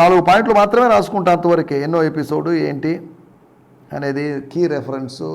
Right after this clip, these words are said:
లేకపోతే కీ-, కీవర్డ్స్, టైటిల్ అంతవరకే. దాన్ని టైప్ కూడా చేసి ఆ ఎడిటింగ్ సమయానికి వారికి అందిస్తుంటా నేను, శాంతి టీవీ బృందానికి. దేవుని స్తోత్రం.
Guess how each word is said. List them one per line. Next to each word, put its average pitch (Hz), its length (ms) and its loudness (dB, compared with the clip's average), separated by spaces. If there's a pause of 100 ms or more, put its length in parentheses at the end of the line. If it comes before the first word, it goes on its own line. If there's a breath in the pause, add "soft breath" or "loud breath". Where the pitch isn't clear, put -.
(140)
లేకపోతే 131 320 -6 (160)
కీ-, - 160 -20 (540 soft breath)
కీవర్డ్స్, 208 520 2 (840 soft breath)
టైటిల్ 175 340 0 (200)
అంతవరకే. 127 420 -14 (280)
దాన్ని 170 200 -4 (100)
టైప్ 175 300 -2
కూడా 170 140 -2 (100)
చేసి - 280 -8 (2000)
ఆ - 20 2 (160)
ఎడిటింగ్ 175 420 -2
సమయానికి 151 520 -6 (100)
వారికి 135 320 -4
అందిస్తుంటా 131 560 -12
నేను, 76 180 -20 (920)
శాంతి 143 360 -4
టీవీ 127 300 -8
బృందానికి. 120 500 -16 (1600)
దేవుని 120 260 -6
స్తోత్రం. - 360 -16